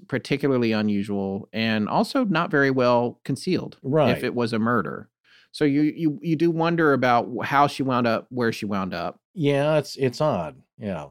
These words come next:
Speaker 2: But it also, uh, one boot found, not the
Speaker 1: Yeah,
Speaker 2: other one.
Speaker 1: one boot found. So now here is one of the craziest cases from the book. I'm actually just wanting
Speaker 2: Mm-hmm.
Speaker 1: to read this one. It's kinda short.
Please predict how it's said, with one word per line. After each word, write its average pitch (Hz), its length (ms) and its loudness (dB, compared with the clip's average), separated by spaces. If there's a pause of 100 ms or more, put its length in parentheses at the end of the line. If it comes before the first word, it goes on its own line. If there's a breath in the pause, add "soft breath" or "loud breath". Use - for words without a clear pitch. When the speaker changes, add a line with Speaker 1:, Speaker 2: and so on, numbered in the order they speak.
(280)
Speaker 2:
But 143 140 6
it 151 60 4
also, 139 760 6
uh, - 20 0
one 147 320 4
boot 156 240 6
found, 151 480 -2 (260)
not 98 200 -4
the 196 60 4
Speaker 1:
Yeah, - 60 2
Speaker 2:
other 175 140 -6
one. 151 160 -12
Speaker 1:
one 160 300 4
boot 160 160 4
found. 90 360 -4
So 113 380 0 (560)
now 151 200 2
here 247 360 0
is 151 680 4 (580)
one 151 160 2
of 147 60 4
the 147 60 4
craziest 120 420 0
cases 104 360 -6
from 98 240 -8
the 90 60 -8
book. 87 280 -8
I'm 120 140 -4
actually 135 220 -4
just 120 120 -2
wanting 127 220 4
Speaker 2:
Mm-hmm. 127 80 2
Speaker 1:
to 107 60 2
read 104 120 0
this 101 160 -8
one. 95 140 -4
It's 92 100 -8
kinda 113 240 -4
short. 87 400 -8